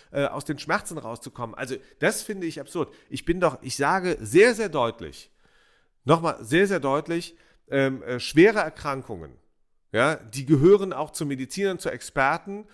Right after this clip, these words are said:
und müssen dort behandelt werden und am besten mit der Schulmedizin und am besten in Krankenhäusern, die dafür oder bei Ärzten, die dafür ausgestattet sind, die das schon, äh,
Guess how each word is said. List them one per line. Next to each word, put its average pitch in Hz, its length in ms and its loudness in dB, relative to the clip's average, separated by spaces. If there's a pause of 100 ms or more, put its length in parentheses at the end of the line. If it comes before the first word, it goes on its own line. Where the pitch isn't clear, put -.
(120)
und 139 120 -4
müssen 160 260 -4
dort 151 220 0
behandelt 160 500 -2
werden 175 280 -4
und 139 120 -8
am 139 120 -4
besten 151 260 -8
mit 135 100 -12
der 123 60 -4
Schulmedizin 175 800 -6
und 139 180 -6
am 131 120 -2
besten 151 260 -6
in 107 100 -10
Krankenhäusern, 160 680 -4
die 151 100 -6
dafür 147 500 0 (280)
oder 135 260 4
bei 117 180 4
Ärzten, 160 380 -2
die 135 80 -4
dafür 127 480 -2
ausgestattet 160 600 -4
sind, 143 200 -10
die 131 80 -6
das 123 140 -4
schon, 120 320 -8
äh, 110 180 -4